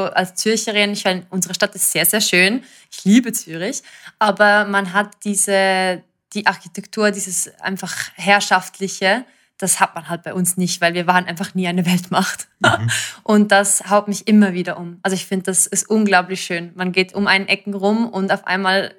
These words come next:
Speaker 1: steht da das schönste Gebäude, das ich je gesehen hab. In den, in den komischsten Vierteln. Also es ist
Speaker 2: <laughs>
Speaker 1: wirklich schön. Und das, äh, da freue ich mich auch, wenn meine Leute mich, äh, äh, wirklich mal besuchen kommen können,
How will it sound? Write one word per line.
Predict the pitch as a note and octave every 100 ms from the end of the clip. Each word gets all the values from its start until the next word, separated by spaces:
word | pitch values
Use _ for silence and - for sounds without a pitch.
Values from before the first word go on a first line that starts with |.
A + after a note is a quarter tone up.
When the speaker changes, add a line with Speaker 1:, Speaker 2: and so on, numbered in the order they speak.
| -
Speaker 1:
steht | - G3 F#3
da | F#3+
das | F#3 F#3
schönste | - G#3 G#3 F#3
Gebäude, | F3+ F3+ F3+
das | E3+
ich | -
je |
gesehen | E3+ E3 E3
hab. | E3+ E3+ - - - - _ -
In | G3 G3
den, | F#3 F#3 F#3
in | F#3 F3+
den | F3+
komischsten | - G#3 G#3 - F#3+
Vierteln. | - F3 F3+ E3
Also | E3 -
es | C3+
ist | -
Speaker 2:
<laughs> |
Speaker 1:
wirklich | G#3+ F#3 -
schön. | D3+ C#3 D#3+ -
Und | F3+ F3+ F3+ F#3+
das, | G3 G#3 -
äh, | F#3+ F3+ F3
da | G3+ A#3
freue | A#3 C4+
ich |
mich | C#4 C4+
auch, | B3+
wenn | B3+ A#3
meine | A3 A3 G#3+
Leute | G3+ G#3+ A3 - G3+
mich, | G#3 -
äh, | G3+
äh, | G#3 G3+ -
wirklich | G3+ A#3 A#3
mal | G#3
besuchen | F#3+ F#3 D4+ A#3+
kommen | G#3 F#3 G3+
können, | F#3+ F#3+